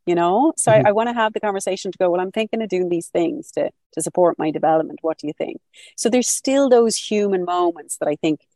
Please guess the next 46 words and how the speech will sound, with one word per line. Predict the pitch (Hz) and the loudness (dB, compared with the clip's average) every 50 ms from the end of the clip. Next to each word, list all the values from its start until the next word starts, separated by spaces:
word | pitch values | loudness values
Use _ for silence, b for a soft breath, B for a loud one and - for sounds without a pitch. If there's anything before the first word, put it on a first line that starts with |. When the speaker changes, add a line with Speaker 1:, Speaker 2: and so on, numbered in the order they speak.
| _ _ _ | _ _ _
Speaker 1:
we | - 170 180 185 | -2 0 2 4
need | 170 170 170 - | 4 4 2 2
to | - - | 0 -2
bridge | - 156 156 - - | -2 -2 -2 -2 -6
together, | - - - 160 160 156 156 151 151 | -8 -2 0 0 0 0 0 -2 -2
and | 156 165 | -2 -2
we | 180 202 | -2 0
can | - - 240 | 0 0 0
bridge | 226 254 285 285 - | 2 2 0 0 -2
them | - 247 233 | -4 -4 -4
together | 226 - - - 185 170 160 151 | -4 -6 -4 -2 -2 0 -2 -4
through | - - - 196 214 214 | -6 -4 -2 0 0 0
technology, | - - 156 - _ - - - 139 139 - - - - _ _ _ _ _ _ - | 0 -2 -2 -2 _ -6 -6 -6 -6 -6 -8 -10 -10 -10 _ _ _ _ _ _ -2
but | 196 - | 0 2
we | 220 | 2
have | 240 262 - | 0 0 0
to | - 240 | -2 0
have | - 220 208 - | 2 2 2 2
the | - 170 | 0 -2
human | - 170 160 156 147 | 0 0 0 0 -2
touch | - - 151 - - | -2 -6 -6 -8 -6
points. | - - 135 143 - - - _ _ _ _ _ _ | -6 -6 -4 -4 -6 -10 -14 _ _ _ _ _ _
But | - 196 | -8 -6
A | 202 226 240 | -4 -2 0
I | 240 247 | 0 0
can | 247 - 226 | -2 -2 -6
be | 214 214 | -6 -6
super | - - 208 - 190 | -6 -8 -6 -6 -6
helpful | 180 196 190 - _ - | -4 -4 -6 -4 _ -8
too. | 175 - - 208 190 160 147 - | -10 -6 -4 -2 -2 -2 -2 -4
So | - - 190 | -2 2 2
I, | 196 | 2
th-, | - - - 208 | 2 2 0 0
I | 202 | -2
think | - - 247 240 | -2 -4 -2 -2
it's, | - 240 - - - - - _ _ _ - | -4 -4 -4 -6 -8 -8 -12 _ _ _ -2
for | 220 208 | -2 0
me, | 214 233 247 | 0 0 -2
it's | 233 - - | -2 -4 -6
a | 190 | -6
big | 170 185 165 | -8 -4 -2
balance. | - 165 160 165 156 143 160 - - | 0 0 2 0 -2 -4 -8 -8 -8
It's | - - - | -8 -8 -4
a | |
balancing | 165 180 175 175 175 175 - 170 165 160 | 0 0 2 2 0 0 -2 -4 -6 -6
act. | 143 - - _ - - | -8 -8 -12 _ -18 -18